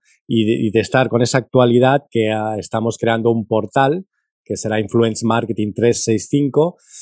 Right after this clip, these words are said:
un portal donde, como digo, vamos a concentrar durante todo el año, pues, todas las novedades y, mm,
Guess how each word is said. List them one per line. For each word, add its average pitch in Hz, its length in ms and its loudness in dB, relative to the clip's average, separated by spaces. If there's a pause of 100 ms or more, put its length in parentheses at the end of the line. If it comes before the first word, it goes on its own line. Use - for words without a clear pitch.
(200)
un 120 180 -2
portal 123 400 2
donde, 113 300 2
como 104 240 -4
digo, 110 180 0
vamos 110 260 -2
a 120 60 -2
concentrar 110 640 -2
durante 104 480 -2
todo 120 300 2
el 117 100 0
año, 117 420 -4
pues, 107 320 -2
todas 117 300 2
las 113 220 0
novedades 107 960 -2
y, 101 680 -2
mm, 95 460 -6